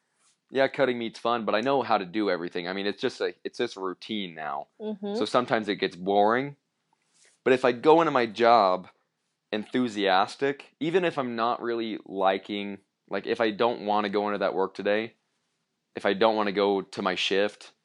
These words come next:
Speaker 1: and I go in just, like, pissed off, I'm gonna have a bad shift.
Speaker 2: Yeah.
Speaker 1: But I've, I've come to realize that if I just, if I wake up in the morning and I'm like, "Okay, like, waking up sucks, going to work sucks, but hey, like,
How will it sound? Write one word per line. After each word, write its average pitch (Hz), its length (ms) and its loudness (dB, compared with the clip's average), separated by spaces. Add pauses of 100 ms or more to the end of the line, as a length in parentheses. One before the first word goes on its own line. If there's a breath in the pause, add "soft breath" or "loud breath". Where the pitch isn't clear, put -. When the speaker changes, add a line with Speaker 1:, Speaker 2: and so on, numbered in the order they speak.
(280)
Speaker 1:
and 95 80 -2
I 95 100 2
go 101 320 4
in 95 280 -4
just, 95 240 -6
like, 80 160 -4 (440)
pissed 107 300 2
off, 98 400 6 (300)
I'm 131 100 4
gonna 147 160 8
have 117 180 4
a 101 60 2
bad 90 260 4
shift. - 480 -4 (200)
Speaker 2:
Yeah. 202 300 8
Speaker 1:
But - 40 8 (100)
I've, 110 100 -10 (180)
I've 107 60 -10
come 160 180 -4
to 139 60 0
realize 113 420 2
that 95 100 -8
if 90 100 -10
I 95 80 -4
just, 113 240 -8 (500)
if - 140 -8
I 107 80 2
wake 135 280 0
up 123 240 0 (180)
in 110 100 -4
the 107 60 -6
morning 104 360 -2
and 95 100 -6
I'm 92 100 -6
like, 85 300 -8 (220)
"Okay, 98 260 0
like, 80 200 -2
waking 117 300 2
up 101 120 -2
sucks, - 520 -2 (540)
going 139 220 4
to 131 60 2
work 104 240 6
sucks, - 580 0 (440)
but 95 120 6
hey, 92 240 4
like, 80 300 -4